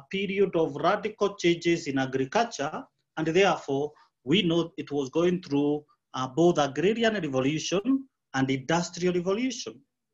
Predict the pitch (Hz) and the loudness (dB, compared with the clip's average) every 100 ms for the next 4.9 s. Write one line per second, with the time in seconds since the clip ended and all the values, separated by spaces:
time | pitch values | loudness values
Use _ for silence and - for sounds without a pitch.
0 | _ _ _ _ _ _ - 170 180 175 | _ _ _ _ _ _ -2 2 4 2
1 | 175 180 190 - - - - 190 175 180 | 2 -2 -8 -14 -20 -20 -6 0 2 2
2 | 202 180 277 233 185 165 151 185 190 185 | 0 4 6 6 4 2 -2 -2 -2 -2
3 | 165 131 156 180 - _ _ 139 160 170 | 0 2 0 -4 -10 _ _ 0 2 4
4 | 180 233 254 262 - 247 240 247 262 | 2 2 0 -2 2 2 2 -2 -8